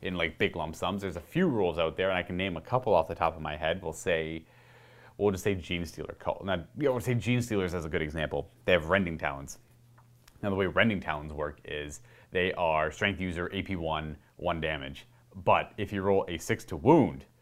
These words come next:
with that weapon against a tar-, a modified six to wound, I believe, against that target, it is, it changes to A P four. So say you throw sixty Gene Stealer Cult attacks at your target, you hit and wound with, uh, thirty of them, but of those thirty, five of them are sixes.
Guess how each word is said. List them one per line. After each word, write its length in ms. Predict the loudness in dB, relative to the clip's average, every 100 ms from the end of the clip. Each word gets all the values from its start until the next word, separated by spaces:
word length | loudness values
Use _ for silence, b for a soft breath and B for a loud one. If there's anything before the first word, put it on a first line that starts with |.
| b b
with 140 | 0 4
that 180 | 4
weapon 380 | 6 4 4 -6
against 320 | -4 -2 -4 -4
a 40 |
tar-, 260 | 0 0 2
a 60 |
modified 440 | 2 2 2 -4 -4
six 160 | -12
to 60 | -12
wound, 140 | -10
I 60 | -10
believe, 260 | -8 -8 -6
against 260 | -4 -2
that 140 | -2 -2
target, 400 | -4 -2 -4 -8 b b b
it 120 | -6 -2
is, 280 | -2 -6 -12 _ -10
it 180 | -10 -4
changes 300 | -2 -2 -4
to 180 | -6 -8
A 60 |
P 120 | -8
four. 460 | -10 -6 -6 -6 -10 -20 _ B B B
So 200 | B -4
say 160 | 0 2
you 340 | 4 4 2 -2 2
throw 380 | 6 6 4
sixty 460 | -2 -4 -4 -4 -6
Gene 240 | -4 -4
Stealer 240 | -4 -4 -4
Cult 240 | -2 -2
attacks 480 | -2 -2 -2 -4 -18 -8
at 120 | -6
your 100 | -4
target, 400 | 0 0 2 -2
you 280 | -4 -6 -6
hit 200 | -4 -4
and 120 | -2
wound 320 | -4 -2 -4 -4
with, 500 | 0 2 2 0 -8 -20 -12
uh, 180 | -8 -8 -6 2
thirty 240 | 4 4
of 100 | 2
them, 240 | 0 -4 -8 -14 b b
but 120 | 0
of 140 | 0
those 220 | 2 0 -2
thirty, 360 | -2 0 0
five 340 | 0 4 4 4
of 40 |
them 140 | 0
are 60 | -4
sixes. 580 | 0 0 0 -12 -14